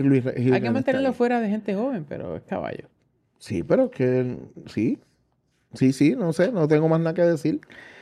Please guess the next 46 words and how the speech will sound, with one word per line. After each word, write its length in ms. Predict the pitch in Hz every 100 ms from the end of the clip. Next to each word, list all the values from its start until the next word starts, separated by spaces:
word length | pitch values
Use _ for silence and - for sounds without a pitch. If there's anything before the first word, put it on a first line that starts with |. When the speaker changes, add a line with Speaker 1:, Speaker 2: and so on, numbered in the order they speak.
| - -
Speaker 1:
Este, 320 | 143 151 156
para 240 | 175 180
mí 100 | 254
esto 180 | 294 240
es 40 | 214
un 140 | 220
error 300 | 208 175 190
de 100 | 190
show. 300 | 196 220 262
Me 140 | 196 147
le-, 180 | 143 143
me 120 | 143
alegro 320 | 139 160 180
por 160 | 190 180
ellos 160 | 233
que, 180 | 240 180
que 180 | 165 139 - _ -
cobran 300 | 131 139 160
un 160 | 156
cheque. 400 | 147 151 143 233 - _ - - - -
Y 120 | - 156
si 160 | 156
vienen 240 | 139 139 165
mañana 300 | 175 180 175
a 40 |
promocionarlo, 600 | 175 175 165 160 156 196
promocionamos 520 | 196 180 156 147 131 147
Speaker 2:
Ya, 60 | 151
Speaker 1:
con 80 |
feliz, 220 | 170 151 151
Speaker 2:
ya 120 | 151
Speaker 1:
pero, 140 | 185
Speaker 2:
cuatro 220 | 135 175 165
funciones 560 | 175 165 156 175 175
está 160 | 156 170
Speaker 1:
pero 800 | 151 147 147 143 135 131 120 117
le 80 | 117
ha 100 | 127
ido 160 | 247
súper 280 | 254 311 277
bien. 180 | 226 330 - - -
Speaker 2:
Acuérdese, 720 | 180 185 196 220 226 202 185
hay 140 | 160
que 160 | 160 160
hay 200 | 160 185
dos 360 | 175 180 196